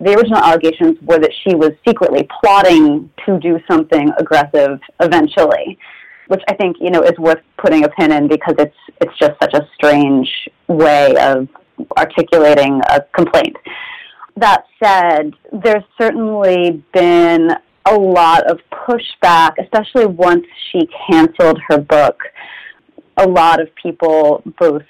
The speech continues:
inside and outside publishing, are weighing in, um, with dismay or anger or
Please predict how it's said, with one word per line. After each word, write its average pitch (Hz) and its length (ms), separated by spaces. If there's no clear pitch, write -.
inside 151 680
and 254 100
outside 185 460
publishing, 147 840
are 175 140
weighing 160 420
in, 147 420
um, 143 380
with 160 460
dismay 165 800
or 143 540
anger 226 800
or 147 640